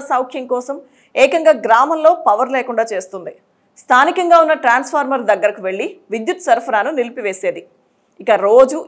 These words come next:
ఇదే తంతు. అదే సమయంలో ఆ గ్రామంలో చోరీలు జరుగుతున్నాయి. అలా ఎందుకు జరుగుతుందో ఎవ్వరికీ అంతు చిక్కడం లేదు. ఇక ఎలాగైనా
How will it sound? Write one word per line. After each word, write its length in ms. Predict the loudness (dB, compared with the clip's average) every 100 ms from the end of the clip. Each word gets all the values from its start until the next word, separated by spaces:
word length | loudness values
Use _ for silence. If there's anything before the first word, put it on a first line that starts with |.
| -2
ఇదే 140 | -2 -2
తంతు. 240 | -6 -8 -14 _ _ _ _ _ -2
అదే 160 | 0 0 0
సమయంలో 360 | 0 0 2 -2 -2 0
ఆ 20 | 0 2
గ్రామంలో 380 | 0 0 -2 -4 -4
చోరీలు 300 | -4 -4 -4
జరుగుతున్నాయి. 480 | -4 -4 -8 -8 -10 _ _ _ _ -4 2
అలా 140 | 6 6 4
ఎందుకు 180 | 0 0
జరుగుతుందో 480 | 0 0 -4 -2 -4 -4 -6 -4
ఎవ్వరికీ 380 | -2 -4 -8 -10 -10 -8
అంతు 160 | -8 -12
చిక్కడం 300 | -10 -6 -2 -2
లేదు. 140 | -2 -8 _ _ _ -8
ఇక 100 | -2 0 4
ఎలాగైనా 460 | 4 4 2 0